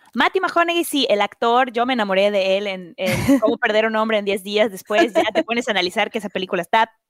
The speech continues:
Speaker 1: fatal también el mensaje, pero yo estaba enamorada de Matthew McConaughey.
Speaker 2: Claro,
Speaker 1: Ahora
Speaker 2: ¿quién
Speaker 1: dice,
Speaker 2: no?
Speaker 1: ahora dice que quiere ser político. Mira, yo no sé, porque los políticos no funcionan, entonces igual el actor
Speaker 2: <laughs>
Speaker 1: funciona.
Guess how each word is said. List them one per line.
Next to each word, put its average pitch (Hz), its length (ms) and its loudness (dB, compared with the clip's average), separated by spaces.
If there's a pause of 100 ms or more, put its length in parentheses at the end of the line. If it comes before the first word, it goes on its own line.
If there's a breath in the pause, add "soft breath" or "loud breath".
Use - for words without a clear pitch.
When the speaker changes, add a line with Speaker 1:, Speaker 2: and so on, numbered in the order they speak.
(120)
Speaker 1:
fatal 220 520 0
también 202 280 -2
el 214 60 -4
mensaje, 214 320 -2
pero 196 140 -4
yo 214 120 0
estaba 294 220 0
enamorada 202 380 0
de 180 80 -2
Matthew - 240 -8
McConaughey. - 320 -18 (320 soft breath)
Speaker 2:
Claro, 185 340 -2
Speaker 1:
Ahora 294 140 4
Speaker 2:
¿quién 320 140 2
Speaker 1:
dice, 277 100 2
Speaker 2:
no? 185 260 0 (480)
Speaker 1:
ahora 370 180 -4
dice 466 200 -2
que 349 120 -4
quiere 330 160 -4
ser - 160 -8
político. 190 680 -6 (960)
Mira, 254 300 0 (540)
yo 381 120 -2
no 523 100 -4
sé, 202 240 -2
porque 240 220 -6
los 220 100 -4
políticos 247 360 -2
no 226 120 -2
funcionan, 190 560 -6
entonces 277 300 -4
igual 254 220 4
el 285 140 4
actor 247 320 -4
Speaker 2:
<laughs> - 20 -20
Speaker 1:
funciona. 254 540 -4